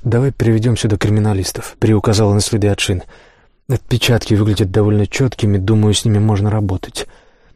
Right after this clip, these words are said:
Те, что у хижины, были более смазанными. Может, удастся снять рисунок шин? Найди кого-нибудь, кто может этим заняться». «Так точно, мэм».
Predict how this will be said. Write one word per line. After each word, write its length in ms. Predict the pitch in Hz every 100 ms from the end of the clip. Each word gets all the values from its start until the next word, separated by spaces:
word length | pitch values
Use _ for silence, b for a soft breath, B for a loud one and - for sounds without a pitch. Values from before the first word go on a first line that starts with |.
| - -
Те, 140 | 117
что 200 | 110 127
у 60 | 120
хижины, 400 | - 147 117 117
были 300 | 101 113 113
более 280 | 117 117 110
смазанными. 720 | - 117 104 95 92 92 - b b b b -
Может, 300 | 107 - -
удастся 520 | - 113 117 - -
снять 580 | 98 - - 107 104 -
рисунок 460 | 104 104 - 104 -
шин? 280 | - 123 98 B B B B -
Найди 260 | 117 110
кого-нибудь, 460 | 104 110 104 98 98
кто 140 | -
может 220 | 104 98
этим 200 | - 107
заняться». 440 | 98 98 92 - - b b b b b _ _
«Так 200 | - -
точно, 320 | - 101 -
мэм». 260 | 98 107 110